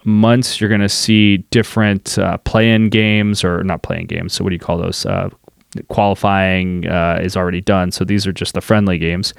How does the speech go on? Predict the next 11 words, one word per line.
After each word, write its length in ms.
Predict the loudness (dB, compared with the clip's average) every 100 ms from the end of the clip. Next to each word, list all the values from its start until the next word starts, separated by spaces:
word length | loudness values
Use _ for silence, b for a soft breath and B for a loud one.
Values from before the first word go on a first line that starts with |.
| B B B B
And, 480 | 2 4 6 4 6
uh, 280 | 6 6 6
the 140 | 6
U 140 | 6
S 240 | 6 2 0
is 120 | 2
about 300 | 4 2 0
to 100 | -2
launch 480 | 0 2 2 0 -2
their 160 | -2 0
new 420 | 2 2 4